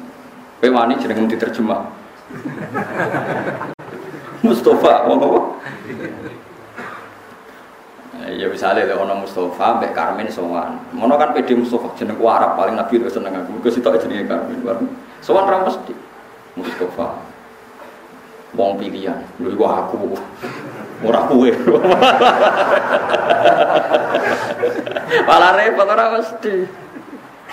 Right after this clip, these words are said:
Paham ya, terus sampean penting ngaji ya. Terus Imam Bukhari itu sering mentabwib secara acak, nggo nunjukno anna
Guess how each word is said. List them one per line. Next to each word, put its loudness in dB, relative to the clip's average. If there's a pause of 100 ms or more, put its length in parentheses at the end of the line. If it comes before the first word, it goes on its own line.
(1500)
Paham -2
ya, -4
terus -2
sampean 0
penting 0
ngaji -4
ya. -6
Terus -8
Imam -6
Bukhari 0
itu -2
sering -4
mentabwib -2 (480)
secara 2
acak, -8
nggo -4
nunjukno -2
anna -2